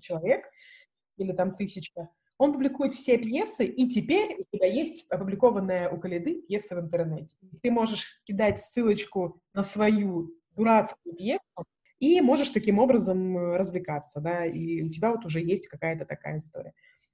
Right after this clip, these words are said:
Э, и как-то постепенно это происходит, или, может быть, не происходит, просто, может быть, у меня произошло, э,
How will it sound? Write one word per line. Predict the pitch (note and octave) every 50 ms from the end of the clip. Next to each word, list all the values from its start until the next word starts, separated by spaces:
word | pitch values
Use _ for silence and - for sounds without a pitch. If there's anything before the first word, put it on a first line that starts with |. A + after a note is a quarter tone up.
| _ -
Э, | F#3+ F#3+ F#3+ F#3 F#3
и | - - A#3 D4+ E4+ F4+ F4+ F4 E4+ E4 D#4+ D4+ C#4+ C4 A#3 - - _ _ _ _ _ _ _ _ _ _ _ _ _ _ _ _ _
как-то | - G#3 A3+ A#3+ - D#4+ D4+
постепенно | D4+ B3 - - B3 B3 A3+ C4+ F4 F#4 E4 D4+
это | C#4 C4+ C4+ - - B3+ B3 B3 B3 B3
происходит, | B3+ B3 A#3+ A3+ A#3 - - A#3 B3+ E4+ F#4 B3 G#3+ F3 - - - _ -
или, | C#4 F4 G#4 F4
может | D4+ D#4+ C4+ B3
быть, | - -
не | B3
происходит, | - - A#3 A3 A3+ - - C4 A#3+ -
просто, | - B3+ B3+ - B3
может | B3 B3+ A3 G#3+
быть, | A#3 A3+ A3+
у |
меня | A3+ B3 A#3+
произошло, | - A#3+ A#3 G#3+ A3+ A3+ A3 - - B3+ C#4+ F#4+ G#4+ G#4 - - _ _ _ _ _ _ _ _ _ -
э, | F#3+ F#3 F#3 F#3 F#3 F#3 F#3 F#3 F3+ F3+ F3+